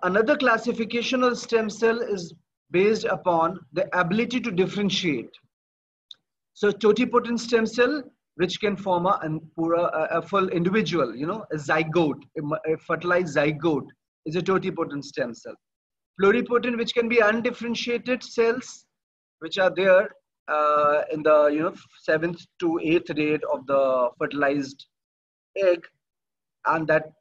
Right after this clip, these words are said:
they, they can produce the ectoderm, mesoderm, or endoderm. And the last, and but not the least, is again the most important part, that is the multipotent stem cells,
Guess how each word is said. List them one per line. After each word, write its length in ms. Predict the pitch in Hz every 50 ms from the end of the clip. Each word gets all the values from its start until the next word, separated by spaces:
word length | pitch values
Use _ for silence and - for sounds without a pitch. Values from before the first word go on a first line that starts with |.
| _ _
they, 220 | 135 156 170 175 170 156
they 100 | 175 185
can 160 | 185 220 202
produce 280 | - 190 185 196 202 196
the 120 | 180 196
ectoderm, 500 | 175 165 - 208 190 170 180 180 180 170 165
mesoderm, 420 | 170 170 - 165 160 160 160 156
or 280 | 160 160 165 170 165 - 147
endoderm. 420 | 160 156 143 139 120 120 110 - - _ _ _ _ _ _ _ _
And 140 | 151 156 160
the 60 | 165
last, 520 | 165 165 165 175 214 254 254 - - - - _ _ _ _ _ _ -
and 180 | 135 143 143 123
but 160 | 143 143 131
not 240 | 135 143 143 139 139
the 80 | 143 143
least, 340 | 143 147 190 220 202 208
is 80 | 190 160
again 300 | 160 156 - 202 208 202
the 120 | 185 165
most 300 | 156 170 208 247 247 -
important 840 | 240 214 185 170 196 180 180 180 - _ _ _ _ - 220 233 214 -
part, 240 | 226 226 269 294 - _ _ _ -
that 100 | 156 160
is 60 | 160
the 80 | 180 170
multipotent 680 | 165 170 180 185 175 175 165 156 170 151 143 160 151
stem 260 | 160 156 160 147 143
cells, 360 | 139 139 - 196 233 233 -